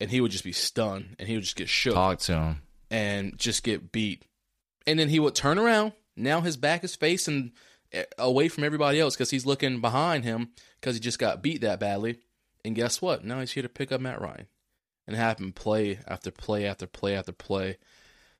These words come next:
Speaker 1: And I was just like, "Dog, at some point, man, like, when does it end?" It, it, it doesn't end.
Speaker 2: We knew
Speaker 1: It
Speaker 2: Matt Pryor and Danny Pinter were gonna be our weak spots, or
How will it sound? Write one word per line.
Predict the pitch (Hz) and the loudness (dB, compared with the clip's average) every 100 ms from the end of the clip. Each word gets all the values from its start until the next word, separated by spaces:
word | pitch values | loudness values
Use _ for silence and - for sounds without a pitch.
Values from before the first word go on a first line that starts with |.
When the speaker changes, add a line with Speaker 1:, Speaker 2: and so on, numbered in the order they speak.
| _ | _
Speaker 1:
And | 104 | -2
I | 101 | -2
was | - | -2
just | - - | -6 -6
like, | - | -8
"Dog, | - - - | -12 -10 -8
at | 117 | -4
some | 104 95 | -4 -4
point, | - 98 - | -10 -8 -8
man, | - - - _ - | -14 -18 -20 _ -20
like, | - - - _ _ _ _ _ _ | -20 -20 -20 _ _ _ _ _ _
when | - 107 | -2 0
does | 95 | 2
it | 98 | 0
end?" | 98 101 95 - | -2 -2 -6 -6
It, | 101 - - | -4 -4 -4
it, | 90 | -4
it | 95 | -2
doesn't | 104 98 92 | 0 0 -2
end. | - 95 98 - _ _ _ - _ - - | -6 -6 -8 -10 _ _ _ -20 _ -20 -6
Speaker 2:
We | 104 | 0
knew | 113 131 120 104 | 2 4 4 2
Speaker 1:
It | 87 | 2
Speaker 2:
Matt | 95 101 | 0 0
Pryor | - 101 95 90 90 85 82 80 - _ _ _ _ _ _ - - | -2 0 2 4 2 2 0 -4 -10 _ _ _ _ _ _ -20 -14
and | - 98 87 | -2 0 2
Danny | 90 87 | 0 0
Pinter | - 98 87 82 | -4 -4 -2 -2
were | 82 | -2
gonna | 85 85 | -2 -2
be | 78 82 | -2 -2
our | 80 | -2
weak | 78 80 73 | -2 -4 -6
spots, | - - 71 71 - - - - - - | -8 -6 -4 -4 -8 -14 -16 -20 -20 -6
or | 107 101 | 0 0